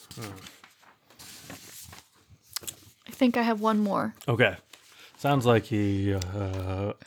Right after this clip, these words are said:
Speaker 1: almost shot a dude to me.
Speaker 2: I know.
Speaker 1: <laughs>
Speaker 2: I know. Me too. Um, let's see. So this is report thirty-seven thousand nine hundred and seventy-two, a Class A. We have a Class
Speaker 1: Ooh,
Speaker 2: A to
Speaker 1: another cl-,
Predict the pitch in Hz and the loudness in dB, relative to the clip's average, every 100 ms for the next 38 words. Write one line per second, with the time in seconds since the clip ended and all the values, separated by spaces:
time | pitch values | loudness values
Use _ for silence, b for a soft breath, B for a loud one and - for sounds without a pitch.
0 | - - 104 98 - 107 98 95 104 101 | -20 -8 -4 -4 -2 -4 -4 -2 0 0
1 | 104 113 - 117 120 110 247 262 220 - | -2 -6 -6 -6 -4 0 4 4 4 4
2 | 185 156 247 240 247 214 214 - 247 247 | 6 4 6 6 8 6 4 2 4 6
3 | 247 202 190 B B B B B B _ | 6 6 4 B B B B B B _
4 | 233 226 226 226 220 233 - _ _ _ | 4 6 8 6 6 2 0 _ _ _
5 | 240 247 - - 139 240 B B B B | 0 0 2 -2 0 0 B B B B
6 | - 247 269 285 285 269 254 247 - b | 4 8 10 10 8 10 8 6 0 b
7 | b 247 240 277 262 254 - _ _ - | b 4 8 10 10 8 -2 _ _ 4
8 | 311 294 262 294 254 233 226 254 240 233 | 6 8 8 8 8 6 6 8 10 8
9 | 226 220 233 226 240 214 226 220 214 269 | 6 6 6 6 4 4 4 4 6 6
10 | 214 233 214 - 262 233 233 - 233 220 | 6 6 4 4 6 6 4 2 2 2
11 | - 254 240 254 269 - - - - 220 | 0 4 8 8 6 0 -12 -6 2 4
12 | 202 208 214 - _ _ - 226 226 - | 4 2 -2 -6 _ _ 0 2 2 6
13 | 294 294 233 226 285 285 269 | 8 10 10 10 10 10 10